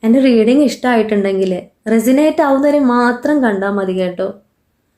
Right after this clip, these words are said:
അല്ലാത്തവർ പോസിറ്റീവായിട്ട് എടുക്കുക കേട്ടോ ഞാൻ പറയുന്ന കാര്യങ്ങൾ.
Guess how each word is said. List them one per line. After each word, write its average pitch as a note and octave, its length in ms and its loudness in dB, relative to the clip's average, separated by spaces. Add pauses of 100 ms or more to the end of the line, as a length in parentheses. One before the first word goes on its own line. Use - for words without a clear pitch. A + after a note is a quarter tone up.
(800)
അല്ലാത്തവർ A#3 680 2
പോസിറ്റീവായിട്ട് C#4+ 800 0
എടുക്കുക A3 340 -2
കേട്ടോ G3 260 -4
ഞാൻ G3+ 240 -4
പറയുന്ന G3+ 380 -2
കാര്യങ്ങൾ. G3 640 -2